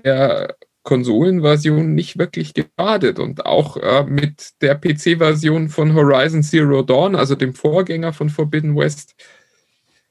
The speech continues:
hat sich Sony eher einen Gefallen getan. Und, äh, unterm Strich ist es halt so, wer jetzt Zero Dawn auf dem P C gespielt hat und das toll fand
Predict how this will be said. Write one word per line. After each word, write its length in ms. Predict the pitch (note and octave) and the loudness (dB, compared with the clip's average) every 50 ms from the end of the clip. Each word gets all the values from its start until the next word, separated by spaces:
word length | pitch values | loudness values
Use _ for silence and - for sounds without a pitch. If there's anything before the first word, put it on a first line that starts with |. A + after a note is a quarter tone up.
| _ _ _ _ _ _ | _ _ _ _ _ _
hat 180 | - C#3+ D3 | -4 -4 -2
sich 180 | - E3+ D3 - | -2 -4 -6 -4
Sony 400 | - D3 C3+ D3+ E3 F3 D#3+ - - - C3+ | 0 0 2 2 2 0 0 0 0 2 2
eher 140 | D3 D#3 F3 | 2 2 2
einen 80 | E3 | 2
Gefallen 480 | D3+ D3 D3 - C#3 C3 D3 D#3 D3 - | 0 0 0 0 0 0 0 0 0 -2
getan. 500 | - - - - - G2 - - - - | -2 -6 -8 -8 -8 -8 -6 -6 -8 -10
Und, 340 | - - - - - - - | -10 -12 -12 -12 -12 -12 -8
äh, 100 | - E2 A#1 G#1 G1+ - - - - _ - - - _ _ _ | -8 -8 -8 -8 -12 -14 -14 -16 -18 _ -20 -20 -20 _ _ _
unterm 320 | - D3 D#3+ - G3 F3+ | 0 0 2 2 2 0
Strich 340 | D3+ - - F3 F#3+ - - | 0 -2 -2 -2 -2 -2 -2
ist 140 | - D3+ D#3 | -6 -4 -4
es 160 | D#3+ D3+ D3+ | -4 -2 0
halt 180 | E3 C#3 C3 C3+ | 0 0 0 0
so, 460 | - A#2 C3 D#3 G#3 B3+ C4 - _ _ _ _ _ _ _ _ _ _ _ _ _ _ _ _ _ _ _ - - | 2 2 4 4 4 2 0 -4 _ _ _ _ _ _ _ _ _ _ _ _ _ _ _ _ _ _ _ -20 -8
wer 220 | - A#2+ C3+ D3+ | -2 0 0 0
jetzt 380 | F#3 F3 E3+ D#3 D3+ - - - | 2 2 0 0 -2 -8 -12 -4
Zero 320 | - E3+ F#3 G3 F#3 E3+ | 0 2 4 4 4 2
Dawn 320 | D#3 D3+ D3 C#3 F3+ G3+ - | 2 0 2 2 2 0 0
auf 160 | - E3+ D3+ | -4 -4 -4
dem 100 | E3+ D3+ | -4 -2
P 140 | D3+ E3+ D3+ | -2 -2 -2
C 200 | D3+ - G#3 A3+ | 0 -2 -2 0
gespielt 560 | A3+ G3 - - _ - D3+ D3+ D3 C#3+ - | 0 -2 -2 -4 _ -4 -2 0 0 0 0
hat 200 | C#3 G#2+ - - | -2 -2 -2 -4
und 240 | C3+ B2+ A#2+ - - | -8 -10 -8 -6 -6
das 160 | C#3 - - | -8 -6 -2
toll 260 | - D3 D3 F3 G3 | 0 2 4 4 2
fand 640 | F#3+ - - A2 - F#2 D#2+ D2 - - - _ | 2 0 -2 -2 -2 -2 -8 -12 -18 -20 -20 _